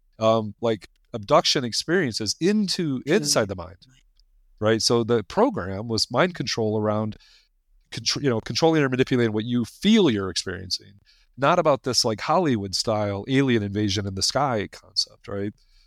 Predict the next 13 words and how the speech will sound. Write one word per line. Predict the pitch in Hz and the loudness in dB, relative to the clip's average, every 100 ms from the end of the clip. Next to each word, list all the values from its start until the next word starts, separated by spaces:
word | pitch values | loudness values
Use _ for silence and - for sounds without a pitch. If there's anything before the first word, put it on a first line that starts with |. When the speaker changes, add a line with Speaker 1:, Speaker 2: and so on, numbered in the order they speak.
| _ - | _ -4
Speaker 1:
So | 117 | 2
I | 117 120 | 4 4
totally | - 170 131 | 2 2 2
agree. | 104 123 92 | 4 2 0
Like, | 90 95 127 | -4 -6 0
educating | 127 151 139 120 | 0 2 -2 -2
people | 107 110 117 107 101 _ _ | -4 -4 -2 -4 -6 _ _
Speaker 2:
Well, | 190 | 0
that's | 202 254 - - | 0 0 -4 -14
Speaker 1:
is, | 104 | -6
is | - | 0
key. | |
Speaker 2:
exoconsciousness. | 185 220 170 185 196 190 156 - - - | 0 0 -2 2 -2 0 -6 -6 -8 -12